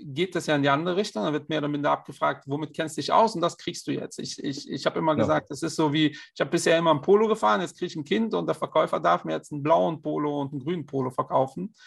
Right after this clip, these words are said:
Speaker 1: Äh, aber auf gar keinen Fall einen Passat, weil ich hab ja noch gar keine Erfahrungen damit gesammelt.
Speaker 2: Ein Kombi, genau.
Speaker 1: Ja, aber, aber ich
Speaker 2: <laughs>
Speaker 1: brauch jetzt einen Passat, weil ich hab ein Kind, aber der Berater darf mir das eigentlich nicht sagen. Das ist so mifid,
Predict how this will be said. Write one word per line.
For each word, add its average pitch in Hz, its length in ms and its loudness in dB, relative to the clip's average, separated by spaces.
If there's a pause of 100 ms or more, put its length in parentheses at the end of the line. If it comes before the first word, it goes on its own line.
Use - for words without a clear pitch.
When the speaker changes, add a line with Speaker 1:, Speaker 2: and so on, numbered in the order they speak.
(300)
Speaker 1:
Äh, 151 60 2
aber 147 280 4
auf 123 140 0
gar 180 200 8
keinen 160 240 2
Fall 156 180 2
einen 143 100 -2
Passat, 165 440 -2
weil 139 160 -2
ich 135 120 -6
hab 147 80 -4
ja 147 60 -4
noch 139 120 -4
gar 147 100 -2
keine 151 200 -4
Erfahrungen 151 500 0
damit 131 280 -6
gesammelt. 131 400 -2
Speaker 2:
Ein 104 60 -6
Kombi, 113 440 4
genau. 107 300 -2
Speaker 1:
Ja, 160 260 2
aber, 151 300 4
aber - 140 4
ich 131 80 -2
Speaker 2:
<laughs> - 40 -8
Speaker 1:
brauch 196 280 8
jetzt 175 240 -2
einen 151 100 -10
Passat, 175 460 0
weil 147 140 -2
ich 139 100 -10
hab 151 100 -6
ein 143 140 -10
Kind, 202 360 -4
aber 147 220 0
der 139 140 -2
Berater 165 440 4
darf 147 260 -2
mir 143 60 -8
das 139 160 -8
eigentlich 139 280 -8
nicht 127 140 -6
sagen. 139 280 0
Das 151 160 -4
ist 208 140 -2
so 185 100 6
mifid, 151 480 -2